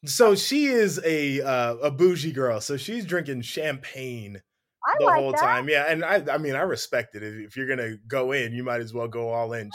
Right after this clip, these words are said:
Speaker 2: She's like, you know,
Speaker 1: <laughs>
Speaker 2: ten A M sitting by the pool with a, a champagne
Speaker 1: Sure.
Speaker 2: flute. Um,
Speaker 1: Sure.
Speaker 2: but, you know, we had, we had some of the Miami Vices, we had some of the
Speaker 1: Oh.
Speaker 2: margaritas, we had some of the pina coladas, the things you have to do when you're down there. But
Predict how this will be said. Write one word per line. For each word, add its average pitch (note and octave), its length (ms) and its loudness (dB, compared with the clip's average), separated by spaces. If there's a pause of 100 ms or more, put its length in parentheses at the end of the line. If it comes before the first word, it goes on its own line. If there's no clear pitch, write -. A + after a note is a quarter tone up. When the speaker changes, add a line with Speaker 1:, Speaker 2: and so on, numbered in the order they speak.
Speaker 2:
She's A#2+ 180 -12
like, G#2+ 200 -6 (340)
you C3 100 -6
know, B2+ 160 0
Speaker 1:
<laughs> A#2+ 40 -12
Speaker 2:
ten E3 240 -4
A C#3 160 0
M B2+ 180 -4
sitting C#3 300 -6
by A#2+ 140 0
the A#2+ 100 -6
pool B2+ 340 -2
with A#2+ 160 -4
a, A2 300 -8
a G#2+ 40 -8
champagne D3+ 540 -4
Speaker 1:
Sure. A3 80 -4
Speaker 2:
flute. A2+ 300 -6 (460)
Um, A2 280 0
Speaker 1:
Sure. C4 300 -4
Speaker 2:
but, D3 200 2
you E3 80 -2
know, D3+ 160 2
we D#3+ 180 2
had, F3+ 360 4 (340)
we D3 120 -6
had D#3 260 2
some D#3+ 240 -2
of D3+ 60 -2
the D#3 60 -2
Miami D3+ 400 -2
Vices, C3+ 600 -2
we C3+ 100 -4
had C3+ 260 0
some C#3 160 -6
of C#3 60 -6
the C#3 60 -4
Speaker 1:
Oh. C#3 40 -8
Speaker 2:
margaritas, C3+ 680 -2
we C3 80 -4
had B2+ 220 -2
some B2+ 160 -8
of B2+ 60 -10
the B2 80 -6
pina B2 300 -10
coladas, G#2 520 -8
the A2 100 -18
things C#3 280 -8
you B2+ 120 -8
have B2 220 -4
to B2 60 -16
do A#2 200 -10
when A2+ 100 -10
you're G#2+ 120 -14
down A2 280 -8
there. G#2 160 -12
But G2+ 200 -14